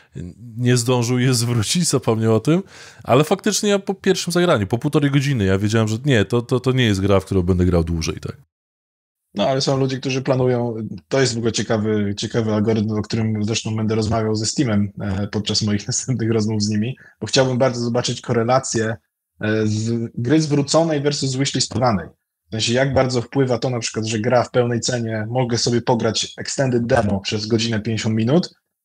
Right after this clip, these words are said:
Speaker 2: e, zawishlistować i poczekać, jak, e, dokończyć, żeby dokończyć sobie grę, jak będzie za minus sześćdziesiąt procent, za dwa lata.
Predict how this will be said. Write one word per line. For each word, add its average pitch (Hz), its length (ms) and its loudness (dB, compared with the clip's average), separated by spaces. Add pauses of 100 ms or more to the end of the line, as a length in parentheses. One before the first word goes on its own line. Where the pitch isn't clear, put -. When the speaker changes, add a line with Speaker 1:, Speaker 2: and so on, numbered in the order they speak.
(100)
Speaker 2:
e, 120 180 -2
zawishlistować 170 800 2
i - 40 -6
poczekać, 151 400 0
jak, 135 320 -4
e, 123 160 0
dokończyć, 143 440 2
żeby 127 220 -2
dokończyć 127 420 -2
sobie 117 240 -2
grę, 120 180 0
jak 110 180 0
będzie 107 280 -2
za 101 300 0
minus 107 280 -2
sześćdziesiąt 101 460 -2
procent, 95 360 -2
za 95 60 -2
dwa 95 200 2
lata. 82 240 -4